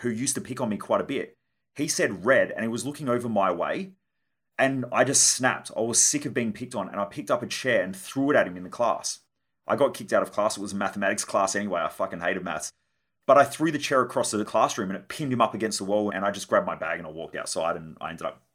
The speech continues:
going to the principal's office 'cause I knew that's where I was gonna go anyway. But I ended up finding out that he'd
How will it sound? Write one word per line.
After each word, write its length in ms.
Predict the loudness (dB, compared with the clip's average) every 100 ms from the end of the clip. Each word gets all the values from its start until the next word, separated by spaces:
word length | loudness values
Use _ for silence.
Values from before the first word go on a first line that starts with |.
| -8
going 160 | -6
to 80 | -6
the 60 | -8
principal's 360 | -8 -8 -4
office 220 | -6 -6 -6
'cause 140 | 0
I 60 | 0
knew 120 | 2
that's 220 | 0 -2
where 80 | -4
I 20 |
was 80 | -4
gonna 160 | -8
go 160 | -8 -8
anyway. 280 | -6 -6 -6 _ 2
But 140 | 4
I 40 | 6
ended 200 | 6 4
up 120 | 4
finding 320 | 2 2 4
out 200 | 2 0
that 60 |
he'd 120 | -2